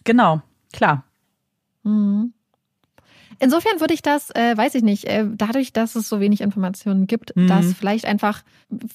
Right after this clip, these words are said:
Speaker 2: ich glaub, vielleicht wirklich eine interessante Theorie.
Speaker 1: Vielleicht doch.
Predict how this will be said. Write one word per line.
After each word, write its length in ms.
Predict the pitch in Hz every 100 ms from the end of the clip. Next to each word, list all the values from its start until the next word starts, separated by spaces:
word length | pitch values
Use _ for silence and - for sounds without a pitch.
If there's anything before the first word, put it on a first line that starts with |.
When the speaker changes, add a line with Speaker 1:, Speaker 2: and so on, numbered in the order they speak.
| -
Speaker 2:
ich 140 | 233 226
glaub, 160 | 254
vielleicht 420 | 269 - 247 247 - 220
wirklich 200 | 240 277
eine 80 | -
interessante 480 | 226 220 220 220 -
Theorie. 480 | 226 208 226 214 196 _ _ _ _ _
Speaker 1:
Vielleicht 360 | - 156 143 -
doch. 260 | 359 -